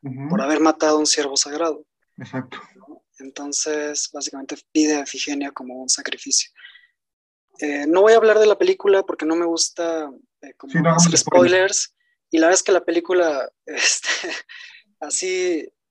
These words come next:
Speaker 2: así en sí, es muy interesante, te mantiene, em, te mantiene muy entretenido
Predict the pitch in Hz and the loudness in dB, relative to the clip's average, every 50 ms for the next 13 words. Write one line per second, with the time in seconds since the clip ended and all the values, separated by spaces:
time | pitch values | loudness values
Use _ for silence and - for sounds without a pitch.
0 | _ - - - - 175 170 165 165 151 165 170 170 170 165 165 156 135 120 _ | _ -14 -10 -8 -6 -6 -6 -6 -6 -6 -6 -6 -6 -6 -6 -6 -6 -8 -12 _
1 | _ _ - 170 160 170 180 180 185 175 - 156 151 - 170 165 165 - - 143 | _ _ -10 -8 -6 -4 -4 -4 -4 -4 -4 -6 -4 -4 -6 -6 -8 -8 -10 -10
2 | 131 131 143 - - 170 165 165 170 170 165 165 160 151 139 135 - - _ _ | -10 -12 -14 -6 -4 -2 -2 -2 -2 -4 -4 -4 -4 -6 -8 -12 -16 -20 _ _
3 | _ _ _ - 143 135 127 131 131 127 127 127 127 127 - - _ _ _ _ | _ _ _ -20 -18 -16 -16 -16 -16 -16 -16 -18 -18 -20 -20 -20 _ _ _ _
4 | - 143 139 139 143 - 170 170 170 170 170 170 165 165 156 143 - 147 143 151 | -10 -8 -6 -6 -2 0 2 2 4 4 4 4 2 2 -2 -4 -4 -2 0 0
5 | 156 156 156 151 | 2 2 2 2